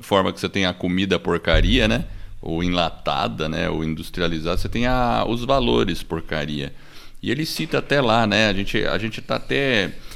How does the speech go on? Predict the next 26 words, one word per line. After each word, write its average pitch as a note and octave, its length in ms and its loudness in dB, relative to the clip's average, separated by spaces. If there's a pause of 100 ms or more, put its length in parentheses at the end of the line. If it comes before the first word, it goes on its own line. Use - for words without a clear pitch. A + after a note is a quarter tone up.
(200)
ah, A2+ 640 2
a C#2 140 -4
gente G#2 340 -4
acaba B2 340 0
preenchendo, F#2+ 1300 0 (640)
ah, D2 380 -6
esses E2 480 -8
nossos E2 400 -6
vazios E2 640 -4
com G2+ 300 -6
coisas F#2+ 420 -2
que G2 80 -4
a F#2 40 -4
gente F#2 280 -8
pode F#2 320 -4
comprar. E2 800 -4 (320)
Muitas D#2+ 420 -6
vezes D2 240 -8
isso D2 180 -8
é - 20 -2
um A2+ 120 -2
risco, C#3 420 -6
porque - 240 -6
às D#2+ 100 -2
vezes F#2 140 -6
você, A2 320 -4